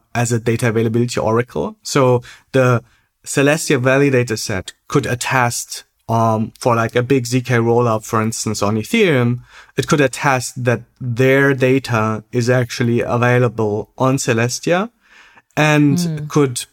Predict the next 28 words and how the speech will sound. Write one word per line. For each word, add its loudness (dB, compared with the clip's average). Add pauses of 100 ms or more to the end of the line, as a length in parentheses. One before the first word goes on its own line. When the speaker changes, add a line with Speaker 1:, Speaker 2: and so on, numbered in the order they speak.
(120)
Speaker 1:
put -2
these 0
attestations -2
on 0
chain 2
on 0
Ethereum, -2 (180)
basically -2
a 0
bunch -2
of -10
signatures -2
that 0
attest -2 (200)
this 0
specific -2
data. 0 (160)
In, -2
in, -2
in -2
Celestia, 0
we 0
have -2
the -4
concept -4
of -10
a -2
namespace, 0